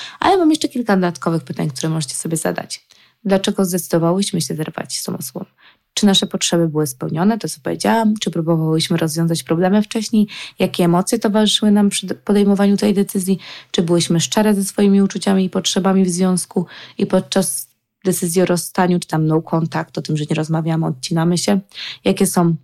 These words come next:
nasze cele i priorytety życiowe teraz? Czy związek był toksyczny?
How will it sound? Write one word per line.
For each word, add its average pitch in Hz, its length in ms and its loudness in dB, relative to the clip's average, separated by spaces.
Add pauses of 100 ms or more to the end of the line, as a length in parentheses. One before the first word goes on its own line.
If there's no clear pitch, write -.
(220)
nasze 170 260 0
cele 180 300 0
i - 160 -6
priorytety 170 600 -2
życiowe 214 380 0
teraz? 208 400 0 (640)
Czy - 140 -2
związek 180 360 2
był 156 160 0
toksyczny? 254 640 0